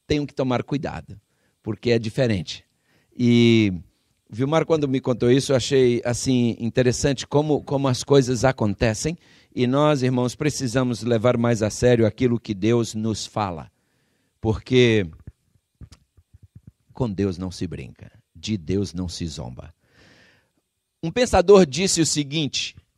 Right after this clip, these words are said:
olha o que que diz esse pensador. Cristo colocou a sua igreja onde? No mundo. Satanás, porém,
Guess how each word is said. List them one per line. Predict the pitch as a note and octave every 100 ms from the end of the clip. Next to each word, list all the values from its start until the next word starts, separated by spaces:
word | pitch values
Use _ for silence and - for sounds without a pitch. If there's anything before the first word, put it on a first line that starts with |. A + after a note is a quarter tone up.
| _ _
olha | D#3+ E3+
o |
que | -
que | D#3 C#3+
diz | D3 C#3
esse | C3+ C#3+
pensador. | C#3+ C3+ C3 C3 G#2 - - _ _ _ _ _ _ _ _ _ _ _ _ _ _ _ _ _ _ _ _ _ _ _ _ _ _ _ _
Cristo | - G3 C4+ C#4 - F4 D#4 - _ _ _ _ _ _ _
colocou | - G#3+ F#3+ F#3 - A3 C4+
a | A#3
sua | - F#3+
igreja | D#3+ E3+ A3+ G#3 G#3
onde? | F3 A2+ - _ _ _ _ _ _ _
No | G#2+
mundo. | B2+ B3+ F3 - _ _ _ _ _ _ _ _ _
Satanás, | - - G3+ G3+ G3+ G#3 C#4 D4+
porém, | - E3 C#3+ A#3+